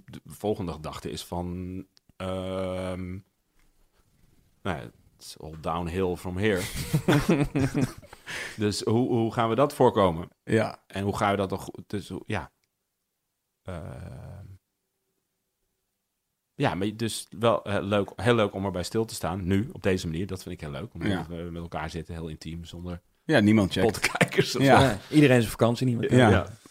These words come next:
Speaker 1: Maar dan vind, ja, maar het is wel, eh, toch, ja, raar, gewoon.
Speaker 2: Maar ik, want namelijk, om het nog even erger te maken.
Speaker 1: Ja.
Speaker 2: Ik,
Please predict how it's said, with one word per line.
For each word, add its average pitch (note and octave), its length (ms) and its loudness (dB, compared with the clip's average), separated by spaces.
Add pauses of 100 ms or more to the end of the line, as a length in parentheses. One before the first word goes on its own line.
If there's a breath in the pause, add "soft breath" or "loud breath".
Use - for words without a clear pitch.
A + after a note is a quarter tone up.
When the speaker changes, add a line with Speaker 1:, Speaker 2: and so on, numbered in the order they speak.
(140)
Speaker 1:
Maar G2+ 240 2
dan G2 220 2
vind, - 180 -4
ja, F#2+ 240 -2 (140)
maar F#2+ 160 -2
het B2 120 -4
is C3+ 120 0
wel, G2+ 360 4
eh, B1 100 -8
toch, - 260 -6
ja, D#2 260 -10
raar, C#2+ 300 -10 (220)
gewoon. C2+ 280 -16 (1300 soft breath)
Speaker 2:
Maar C3 220 0
ik, D#3 220 0
want C#3+ 260 4
namelijk, D3+ 440 4 (180)
om C#3 120 0
het C#3 80 4
nog C3+ 120 6
even B2+ 240 2
erger D#3 280 8
te A2+ 80 4
maken. G2 340 4 (1080)
Speaker 1:
Ja. F#2+ 280 -2
Speaker 2:
Ik, F#3+ 180 4